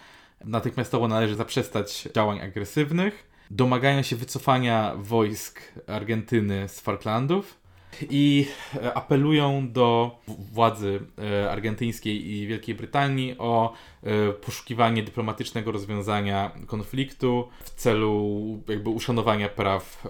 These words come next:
e, obowiązujących państwa Narodów Zjednoczonych.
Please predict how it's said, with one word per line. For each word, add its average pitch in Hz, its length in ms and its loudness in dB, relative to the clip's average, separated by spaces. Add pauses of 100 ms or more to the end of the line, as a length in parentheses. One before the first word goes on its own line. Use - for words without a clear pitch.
e, 104 140 -2
obowiązujących 98 680 -6
państwa 92 600 -6
Narodów 90 380 -10
Zjednoczonych. 87 720 -10